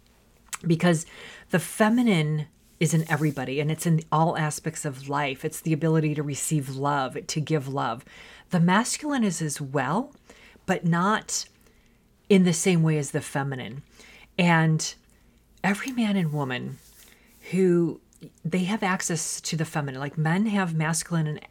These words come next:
and feminine energies as well. Men live more in their masculine energies, women.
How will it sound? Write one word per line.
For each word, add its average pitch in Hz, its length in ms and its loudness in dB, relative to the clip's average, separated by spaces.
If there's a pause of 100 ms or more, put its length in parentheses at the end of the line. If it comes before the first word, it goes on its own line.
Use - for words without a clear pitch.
and 147 180 -6
feminine 147 440 -6
energies 143 480 -8
as 147 200 -8
well. 147 460 0 (400)
Men 170 300 4
live 160 120 0
more 147 160 -2
in 147 60 -2
their 147 100 -4
masculine 143 460 -4
energies, 147 560 -4
women. 143 580 -2